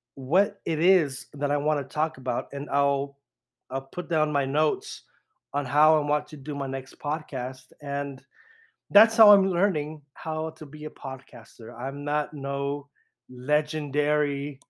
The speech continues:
uh, master when it comes to these skills. I am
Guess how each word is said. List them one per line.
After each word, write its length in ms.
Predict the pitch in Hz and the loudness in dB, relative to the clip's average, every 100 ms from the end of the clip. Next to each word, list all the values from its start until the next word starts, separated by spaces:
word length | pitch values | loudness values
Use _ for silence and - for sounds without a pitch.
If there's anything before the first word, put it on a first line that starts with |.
| _ _ _ _ _ - | _ _ _ _ _ -8
uh, 580 | 147 139 131 131 127 123 - - _ _ _ _ _ - | -2 2 2 0 -4 -6 -12 -20 _ _ _ _ _ -14
master 920 | 127 143 151 160 160 - 151 156 165 | -10 0 4 4 2 -10 -4 -2 -2
when 160 | 147 156 | -4 -6
it 120 | 151 | -8
comes 400 | - 151 165 - | -8 -8 -10 -12
to 140 | 160 143 | -10 -8
these 340 | 135 131 131 | -8 -8 -12
skills. 640 | - - 165 185 185 - _ _ _ _ _ - | -14 -8 -4 -4 -6 -16 _ _ _ _ _ -6
I 100 | 147 | -2
am 320 | 143 139 147 | -2 -4 -8